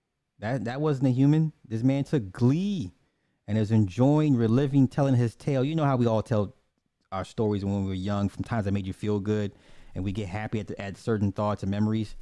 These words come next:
This motherfucker was reliving his moments. He was getting excited, you know?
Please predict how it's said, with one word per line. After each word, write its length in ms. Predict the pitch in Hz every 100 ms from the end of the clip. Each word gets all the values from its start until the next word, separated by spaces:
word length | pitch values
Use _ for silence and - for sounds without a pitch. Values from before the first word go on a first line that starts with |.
| - -
This 100 | _
motherfucker 400 | - 98 - 101
was 260 | 110 104 - -
reliving 440 | 107 107 110 113
his 120 | 107
moments. 320 | 107 113 110 -
He 100 | 104
was 120 | 92
getting 180 | 101 101
excited, 580 | 95 - 104 113 98 - - - - _ _
you 100 | -
know? 320 | 92 104 117